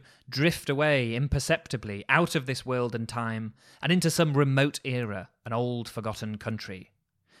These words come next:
And so he gradually wove such a spell about me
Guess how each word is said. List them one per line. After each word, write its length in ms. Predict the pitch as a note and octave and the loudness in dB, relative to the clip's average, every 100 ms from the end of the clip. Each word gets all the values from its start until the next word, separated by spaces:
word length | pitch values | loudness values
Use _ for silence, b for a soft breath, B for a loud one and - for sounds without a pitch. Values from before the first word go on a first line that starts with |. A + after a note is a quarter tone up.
| - | -10
And 140 | A2 | -2
so 320 | - D3+ E3 | 4 6 6
he 140 | C3 A#2+ | 4 0
gradually 500 | C3+ C#3+ - C#3 B2 | 2 2 2 -2 -2
wove 340 | A#2+ C3+ B2+ | 0 0 -2
such 280 | - - - | -2 -2 -2
a 40 | |
spell 380 | E3 - D#3+ D#3+ | -2 2 4 4
about 300 | B2 A#2 A#2+ | 4 0 0
me 240 | A#2+ A#2 | -4 -4